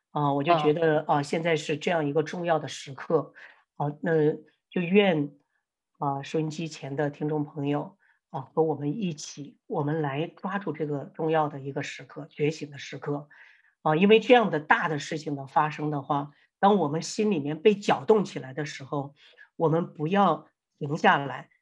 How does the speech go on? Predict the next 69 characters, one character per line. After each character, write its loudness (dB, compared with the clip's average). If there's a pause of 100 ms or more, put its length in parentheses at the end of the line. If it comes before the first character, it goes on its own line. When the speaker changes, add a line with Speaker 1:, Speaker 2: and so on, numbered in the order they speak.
Speaker 1:
让 6
这 0
个 2
心 -4
又 4
回 -4
到 8
原 0
来 0
的 -4
状 -2
态 -6
里 -18
面 -16
去。 -16 (240)
因 -4
为 4
我 2
们 -4
可 -6
能 -4
已 -6
经 -2
很 -6
麻 -4
木 2
了， -4 (220)
因 0
为 6
我 4
们 0
看 0
到 2
太 2
多 6
不 -2
公 0
平、 0
不 -2
公 -2
义 -4
的 -2
事， -6
Speaker 2:
是 -
的。 -6 (240)
Speaker 1:
以 0
至 2
于 0
让 4
我 0
麻 -6
木 -2
了。 -4 (340)
但 8
是 2
这 6
一 2
刻 0 (280)
来， 2 (480)
呃， 0
借 4
着 0
这 4
样 4
的 -2
一 -4
个 -4
事 -6
情， -12